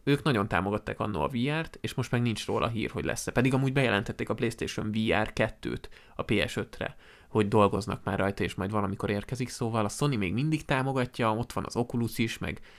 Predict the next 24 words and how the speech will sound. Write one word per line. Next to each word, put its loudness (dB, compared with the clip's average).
meg 0
a 0
H 4
T 2
C -8
Vive 4
is, 0
tehát -2
hogy 0
ezek -2
így -2
mennek 0
tovább. 0
A -2
Resident 0
Evil 2
nagyon 2
nagy -4
húzónév -2
lenne -2
megint, -2
hogyha -6
lenne -4
V -8